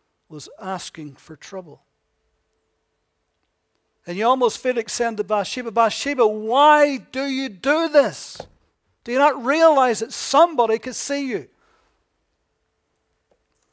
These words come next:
But now he sees her. Look what happens.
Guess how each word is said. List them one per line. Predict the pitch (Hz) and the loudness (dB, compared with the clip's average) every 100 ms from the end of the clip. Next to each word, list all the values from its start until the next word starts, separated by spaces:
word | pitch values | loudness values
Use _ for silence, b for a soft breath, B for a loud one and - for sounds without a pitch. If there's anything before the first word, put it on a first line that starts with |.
| _ _ _ _ _ _ _ _ _ _ _ _ _ _ _ _ _ _ _ _ _ | _ _ _ _ _ _ _ _ _ _ _ _ _ _ _ _ _ _ _ _ _
But | 170 | -16
now | 170 156 | -12 -12
he | 147 | -12
sees | - 175 165 | -12 -12 -14
her. | 139 127 _ _ _ _ _ _ _ _ _ _ _ _ _ _ _ _ _ _ _ _ _ _ _ _ _ _ _ _ _ _ _ _ _ _ _ _ | -18 -20 _ _ _ _ _ _ _ _ _ _ _ _ _ _ _ _ _ _ _ _ _ _ _ _ _ _ _ _ _ _ _ _ _ _ _ _
Look | 139 156 | -18 -18
what | 139 | -14
happens. | 139 165 143 143 - | -14 -14 -16 -18 -18